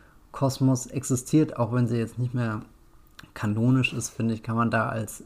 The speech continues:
Fan sich schon mal reingraben oder das jetzt wieder entdecken, einfach nochmal in Nostalgie, äh, schwelgen. Also ich bin da sehr gespannt, wenn die jetzt auf Disney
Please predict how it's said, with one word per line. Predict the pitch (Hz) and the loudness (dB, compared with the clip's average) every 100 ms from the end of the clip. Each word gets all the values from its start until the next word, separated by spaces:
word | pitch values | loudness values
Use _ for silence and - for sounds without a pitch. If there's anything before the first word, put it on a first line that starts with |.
| - | -18
Fan | - 117 120 | -4 0 0
sich | 110 107 | -2 -4
schon | 123 | -2
mal | 120 113 113 113 | 0 0 -2 -6
reingraben | - 113 113 123 - 113 113 110 110 | -6 0 2 2 0 -2 -2 -2 -2
oder | 95 110 | -2 -4
das | 107 - | -4 -6
jetzt | 113 - | -6 -4
wieder | 120 117 117 110 - - - - _ | -2 0 0 -2 -8 -20 -20 -20 _
entdecken, | 127 110 - 113 - 117 113 110 110 101 | -2 -2 0 -2 2 2 4 2 -2 -4
einfach | 117 - | -6 -2
nochmal | 120 117 117 | -2 0 0
in | 113 | 0
Nostalgie, | 113 110 117 113 107 - - - - - 131 123 127 | 0 -2 -4 -4 -6 -14 -20 -20 -10 2 4 6 4
äh, | - 113 110 | 2 -4 -4
schwelgen. | 107 - 110 120 117 120 | -6 -4 -2 0 0 -2
Also | 113 | 0
ich | 123 | 0
bin | 190 | 4
da | 175 | 6
sehr | 127 131 | 6 2
gespannt, | 117 - 127 131 | 0 2 2 4
wenn | 120 117 | 2 2
die | |
jetzt | 117 113 | 0 -2
auf | 110 | -6
Disney | - 123 117 | -4 -4 -2